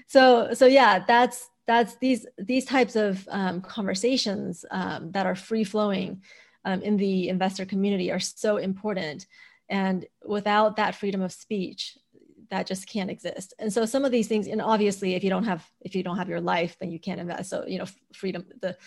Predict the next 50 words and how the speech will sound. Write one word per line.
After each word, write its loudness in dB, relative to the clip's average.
right 2
to -6
life 0
is -8
important, -8
<laughs> -20
right? 0
So -6
if 2
you're 2
not, 0
you -8
can't 2
be -2
disappeared, -2
detained, -4
or -4
tortured, -4
um, 6
if 6
you're 10
gonna 8
be 6
a, 6
an 6
investor. 2
So, 6
so, 8
you 10
know, 8
that's 6
important 2
for 0
investors. 0
So, 10
um, 6
so 6
yeah, 8
so 6
a 4
lot 8
of 6
these 4
freedoms 4
that 4
seem 2
to 2
be, 2
you -4
know, -4